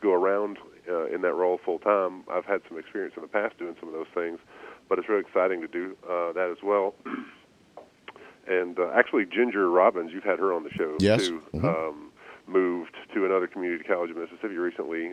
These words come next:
Speaker 1: Uh, she, she'd been here at Northwest for a while, but she's sort of learning now, same as me, doing some of these things as well. So it's good to have a friend, um, kinda wading through some of these things together, especially in the State House. Um, we've been down to the Capitol in Jackson,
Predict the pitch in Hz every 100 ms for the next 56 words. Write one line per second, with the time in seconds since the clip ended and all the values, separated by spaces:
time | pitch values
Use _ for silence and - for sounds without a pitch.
0 | 85 85 82 - 95 92 - - 85 82
1 | 92 87 80 82 95 95 - 82 85 76
2 | - 110 - 120 95 98 101 98 90 92
3 | 92 98 - - 95 90 87 - - -
4 | - 87 80 92 87 85 82 90 82 78
5 | 87 78 82 87 80 76 76 87 80 -
6 | - 87 85 78 - 87 85 80 - -
7 | - - - 80 76 76 73 - _ -
8 | 98 87 85 85 80 - 87 - 85 80
9 | - 85 80 - 82 85 80 - 127 143
10 | 127 - - 107 104 95 113 - - -
11 | - - - - 85 85 80 80 78 78
12 | - - 101 92 95 98 98 101 98 -
13 | 98 92 92 92 - 92 95 95 98 95
14 | 90 82 - 95 95